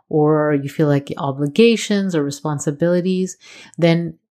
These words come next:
then, uh, revisiting what you, how you spend your time is important. Some of the things that I see, um, with women and actually with myself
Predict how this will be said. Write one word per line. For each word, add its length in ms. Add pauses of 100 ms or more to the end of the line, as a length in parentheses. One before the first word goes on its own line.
(100)
then, 380
uh, 440
revisiting 800
what 160
you, 240
how 120
you 140
spend 280
your 100
time 300
is 140
important. 640 (1160)
Some 260
of 60
the 140
things 240
that 100
I 100
see, 600 (480)
um, 420
with 200
women 400
and 180
actually 320
with 160
myself 580